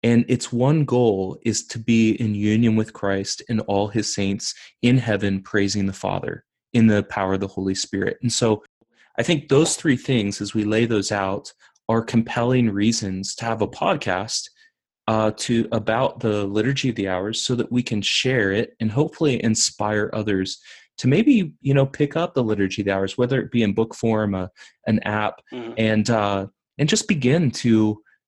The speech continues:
Speaker 1: introduce even one of the hours into their lives. Um, and then for those who are also al-, already praying, uh, we have a chance to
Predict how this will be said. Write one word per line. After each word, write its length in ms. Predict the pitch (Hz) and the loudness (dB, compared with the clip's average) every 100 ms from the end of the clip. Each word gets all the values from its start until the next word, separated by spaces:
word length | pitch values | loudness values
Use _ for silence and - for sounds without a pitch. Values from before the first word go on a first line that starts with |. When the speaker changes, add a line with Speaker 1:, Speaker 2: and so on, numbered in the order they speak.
| _ | _
Speaker 1:
introduce 640 | 139 139 117 113 135 131 | 2 2 0 2 0 2
even 260 | 117 110 101 | 0 0 0
one 200 | 104 107 | 0 0
of 40 | 107 | 0
the 140 | - | 0
hours 460 | 98 104 92 90 - | 0 0 0 -2 -4
into 300 | 107 101 - | -4 -4 -4
their 140 | 101 | -4
lives. 520 | 98 98 95 90 - - - _ _ | -2 0 -2 -4 -10 -14 -20 _ _
Um, 240 | 104 101 101 | -2 0 2
and 120 | 135 | 4
then 100 | 170 151 | 4 4
for 100 | 135 | 4
those 240 | 143 139 | 4 4
who 100 | 120 | 2
are 120 | 107 - | 2 2
also 480 | 113 120 - 104 - | 0 0 2 0 2
al-, 220 | 110 107 - | 0 0 0
already 340 | 117 107 120 | 2 4 2
praying, 400 | 120 101 95 104 - - _ _ | 2 0 0 -2 -6 -18 _ _
uh, 260 | 104 104 104 - | -2 0 0 2
we 160 | 113 | 2
have 200 | 110 107 | 2 0
a 60 | 101 | -2
chance 520 | - 107 107 - - | 0 0 0 -4 -8
to 420 | - 107 101 101 | -2 0 2 -2